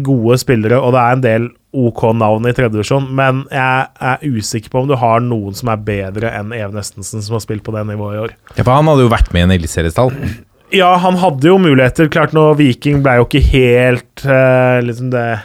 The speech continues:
Speaker 1: ja, han var jo litt tydelig selv også på at det kanskje var litt ferdig for det hans del, men han kunne spilt for en t-, jeg er ganske sikker på at hvis han hadde banket på døra til Ole Martin i sommer, så hadde Ole Martin, eh, tilbudt kaffe.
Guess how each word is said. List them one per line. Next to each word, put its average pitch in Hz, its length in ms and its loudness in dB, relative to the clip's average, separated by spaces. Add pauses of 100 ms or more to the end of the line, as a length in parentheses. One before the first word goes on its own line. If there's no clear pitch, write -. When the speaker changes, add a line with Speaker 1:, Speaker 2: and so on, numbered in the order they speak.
(140)
Speaker 1:
ja, 127 160 -10 (400)
han 131 240 -4
var 110 240 -2
jo 120 160 -2 (160)
litt 131 180 -2
tydelig 117 300 0
selv 113 240 0
også 107 140 -4
på 113 100 0
at 117 80 -6
det 110 160 -2
kanskje 113 320 -4
var 104 320 -4 (500)
litt 120 160 -6
ferdig 113 240 -4
for 110 160 -4
det 110 60 -2
hans 110 180 -6
del, 131 80 -2
men 135 240 2
han 120 240 0
kunne 139 160 4
spilt 123 240 -2
for 131 140 0
en - 20 -10
t-, 139 160 0
jeg - 800 -2
er - 20 -2
ganske 175 400 2
sikker 147 160 0
på 160 140 0
at - 80 -2
hvis 151 160 0
han 160 100 4
hadde 160 160 2
banket 127 320 -2
på - 140 -4
døra 117 340 2
til 135 140 2
Ole 127 100 2
Martin 127 400 -2
i 123 80 0
sommer, 123 320 -2
så 131 320 0
hadde 123 240 -2
Ole 120 160 0
Martin, 120 480 -2
eh, 117 320 0
tilbudt 120 320 -4
kaffe. 120 300 -4